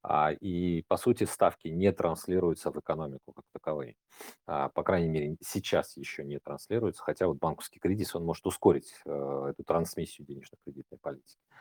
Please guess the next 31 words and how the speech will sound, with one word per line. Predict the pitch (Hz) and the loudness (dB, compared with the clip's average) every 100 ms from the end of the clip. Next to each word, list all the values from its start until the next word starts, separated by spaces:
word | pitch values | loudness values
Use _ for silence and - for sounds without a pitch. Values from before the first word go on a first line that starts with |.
| - - - _ - | -20 -20 -20 _ -10
И | 87 85 85 80 | -4 -2 0 0
поэтому | - 90 120 120 110 101 98 95 90 90 85 - | 2 4 4 4 2 2 4 4 4 4 2 -2
здесь, | 80 82 87 123 135 - | -6 -4 2 4 4 0
я | 90 101 | 2 2
думаю, | 98 98 87 | 2 0 -2
что | - 82 | -4 -4
мы | 85 90 | -2 -2
просто, | 82 85 - - 82 80 80 - - | 0 -2 -2 0 2 4 2 0 -2
как | 82 | 0
бы, | |
находимся | 85 87 107 90 87 87 | 2 4 4 4 2 -4
в | - | -2
той | 92 | 0
фазе, | 87 139 143 107 | 4 6 6 4
когда | - 76 76 90 90 85 82 | -2 -4 0 2 4 4 2
вроде | 80 - - 90 113 123 92 | 0 -4 0 6 8 8 4
кажется, | - 85 - - 85 82 82 - - | -2 -4 -6 -10 -6 -4 -4 -8 -12
всё | - - - | -4 -2 0
хорошо, | 92 90 - - 139 139 | 0 0 -2 -4 -2 -2
но | 95 87 90 87 82 78 - | 0 0 0 0 0 -2 0
те | 101 | 2
убытки, | 90 87 104 - - | 4 6 4 2 -6
которые | 87 - 87 82 - - _ - | -2 2 2 0 -6 -20 _ 4
инерционно | 107 98 101 - 113 117 101 78 - _ - | 6 8 6 4 8 8 6 0 -8 _ -2
появятся | 85 95 98 80 - - | 2 6 6 4 -2 -10
в | |
финансовой | - 82 82 76 - 76 | -10 -8 -8 -8 -10 -10
системе, | - - - 76 73 | -12 -14 -10 -8 -8
в | |
экономике | 78 82 85 85 71 - - | -4 -2 -2 -2 -4 -10 -8
от | 82 76 | -6 -6